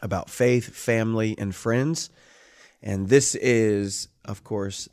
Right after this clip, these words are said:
Thanksgiving week, a week that really is centered around giving thanks to God and growing our faith in that way. But also, man, time with family.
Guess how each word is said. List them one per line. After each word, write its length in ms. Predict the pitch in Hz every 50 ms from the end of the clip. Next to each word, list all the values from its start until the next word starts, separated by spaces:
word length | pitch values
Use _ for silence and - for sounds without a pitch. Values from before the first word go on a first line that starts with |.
| _
Thanksgiving 800 | _ - 113 113 107 - - - 113 107 92 107 104 98 95 98 - -
week, 500 | - 90 98 107 107 98 - - - _ _ _ _ _ _ _ _ _ _ _ - -
a 80 | 101
week 400 | 95 101 123 139 139 127 107 - - -
that 320 | - 110 101 92 85 - -
really 640 | - 113 131 160 175 143 113 98 92 90 107 - _ _ _ _ _ _ _ _ _ -
is 160 | 107 104 -
centered 580 | - - 139 135 131 120 - 131 120 113 104 101 -
around 640 | 107 104 95 95 101 104 104 101 98 95 95 95
giving 320 | 98 127 117 104 113 107 104
thanks 560 | 101 - - 117 117 113 - - - - - - -
to 140 | - - 107
God 560 | 90 95 117 117 127 123 104 95 - 151 151 - _ _ -
and 340 | - 104 98 92 92 90 95
growing 380 | - 117 110 107 107 107 98
our 120 | 95 90 92
faith 320 | - - - 101 98 - 101
in 80 | 95 95
that 200 | 98 101 - -
way. 300 | 104 95 92 92 90 - - _ _ _ _ _ - - _ - - - _ -
But 120 | - - -
also, 720 | - 117 117 110 - - 113 107 104 104 101 101 98 - _ _ _ _ -
man, 240 | - 117 110 92 85
time 300 | - - 120 113 117 120
with 140 | 110 107 107
family. 520 | - - 117 113 117 120 120 120 123 117